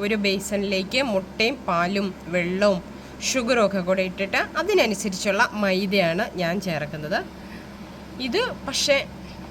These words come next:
ആ, എൻ്റെ ഷെഫ് ചെയ്യുന്നത്, അവർ ചെയ്ത് ചെയ്ത് കൈ വഴക്കമായതുകൊണ്ടാണെന്ന് തോന്നുന്നു അവരിങ്ങനെ ഈ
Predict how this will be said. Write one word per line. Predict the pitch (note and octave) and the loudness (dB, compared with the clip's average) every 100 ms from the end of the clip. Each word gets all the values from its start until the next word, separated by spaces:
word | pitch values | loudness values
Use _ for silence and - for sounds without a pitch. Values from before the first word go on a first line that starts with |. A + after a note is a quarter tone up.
| - - - - G3 | -12 -12 -14 -8 -2
ആ, | G3 F#3+ F#3+ F#3 F#3 F#3+ | 0 2 2 0 -2 -4
എൻ്റെ | F#3 F#3 | -4 -2
ഷെഫ് | G3 F#3+ - G4 | -2 -2 -4 -2
ചെയ്യുന്നത്, | C4+ F#3+ F#3+ F3+ F#4+ C5 - - - - - - - - - - - - - - - - - F#3 | 0 0 0 2 0 -2 -10 -12 -14 -12 -14 -14 -14 -14 -12 -12 -12 -12 -14 -14 -14 -10 -2 2
അവർ | F#3+ G3+ - - | 2 2 -2 -2
ചെയ്ത് | G3 F#3+ G3 G3+ | 0 0 -2 -2
ചെയ്ത് | F#3 F#3+ G3+ | -2 -2 0
കൈ | F3 F3+ - - - - - - - | 0 0 -4 -12 -12 -12 -12 -10 -2
വഴക്കമായതുകൊണ്ടാണെന്ന് | F3+ F3 F3 A3 F#3+ E3+ E3+ F3+ F3+ E3 E3 D#3+ | 0 0 0 2 4 4 2 2 2 0 0 -4
തോന്നുന്നു | D#3 D#3+ A3 - - - E3+ F3 | -4 -4 -4 -6 -12 -10 -4 -2
അവരിങ്ങനെ | F#3 E3 F3 F3+ | 0 0 0 0
ഈ | E3+ | 0